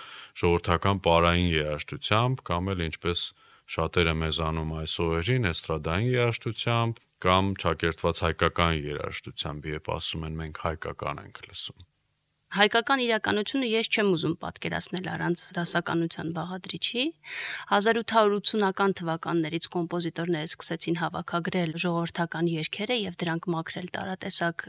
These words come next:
Speaker 2: հարևան երկրների ազդեցություններից։ Իհարկե, մեծագույն դերը այստեղ Կոմիտասինն է։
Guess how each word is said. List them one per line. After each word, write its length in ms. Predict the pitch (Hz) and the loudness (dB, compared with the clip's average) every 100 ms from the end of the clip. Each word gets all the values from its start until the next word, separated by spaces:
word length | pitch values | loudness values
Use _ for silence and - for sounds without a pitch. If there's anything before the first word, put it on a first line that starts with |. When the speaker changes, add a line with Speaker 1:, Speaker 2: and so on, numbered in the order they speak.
| - | -14
Speaker 2:
հարևան 460 | - 165 170 170 170 | -2 0 2 2 2
երկրների 640 | 170 170 - 175 180 170 | 0 -4 -2 0 0 0
ազդեցություններից։ 920 | 160 170 165 - - 175 170 220 - | -2 -2 -4 -4 -2 0 0 0 0
Իհարկե, 320 | 175 170 180 | 0 0 2
մեծագույն 540 | 175 175 - 170 175 165 | 2 4 2 2 4 4
դերը 260 | 165 160 | 2 0
այստեղ 400 | 170 170 - 160 | 0 -2 -2 -4
Կոմիտասինն 840 | - 190 185 180 170 - 190 160 165 | 0 4 4 4 4 6 6 4 2
է։ 160 | 196 | -2